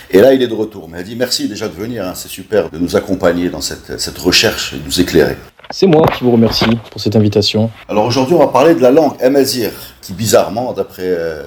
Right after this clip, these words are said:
Speaker 1: tes écrits, alors je voudrais juste préciser quelque chose aussi avant de commencer, c'est que si jamais vous vous amusez à, à aller, euh, sur les, les sites qui recensent les publications académiques,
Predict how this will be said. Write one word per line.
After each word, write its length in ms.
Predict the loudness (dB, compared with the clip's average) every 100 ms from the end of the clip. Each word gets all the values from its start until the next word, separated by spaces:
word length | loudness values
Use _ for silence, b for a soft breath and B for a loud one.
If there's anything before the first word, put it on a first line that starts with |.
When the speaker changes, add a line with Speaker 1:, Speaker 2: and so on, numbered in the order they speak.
| -14
Speaker 1:
tes 180 | -14 -12
écrits, 180 | 0 2
alors 120 | 4
je 60 |
voudrais 160 | 4 0
juste 240 | -2 -8
préciser 440 | -10 -10 -14 -12 -14
quelque 180 | -12 -12
chose 160 | -10
aussi 160 | -8 -8
avant 100 | -8
de 60 |
commencer, 420 | -6 -2 0 0 B B B -8
c'est 100 | -2
que 60 |
si 100 | 2
jamais 240 | 6 6 6
vous 80 |
vous 160 | 2 0
amusez 400 | 0 0 0 4
à, 300 | 6 4 2 B B B
à 140 | 0 4
aller, 240 | 4 4
euh, 520 | 4 4 2 0 -2
sur 240 | -4 0 2
les, 300 | 4 4 2
les 100 | 0
sites 300 | 0 -2 -4
qui 240 | -4 0
recensent 360 | 0 0 0 -4
les 60 |
publications 680 | -6 -10 -4 -2 0 0 2
académiques, 640 | 2 2 2 4 2 0